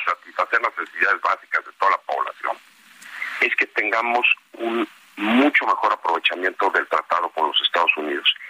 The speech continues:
Y ese diferendo, aunque no es, eh, digamos, no es absolutamente terrible, no quiere decir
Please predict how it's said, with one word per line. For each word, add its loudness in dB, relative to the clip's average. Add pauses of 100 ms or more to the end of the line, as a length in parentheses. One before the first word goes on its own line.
(400)
Y 4
ese 2
diferendo, 0 (420)
aunque 0
no 2
es, 2 (800)
eh, 2 (800)
digamos, -2 (200)
no 0
es 0
absolutamente -2
terrible, 0
no -2
quiere 0
decir -2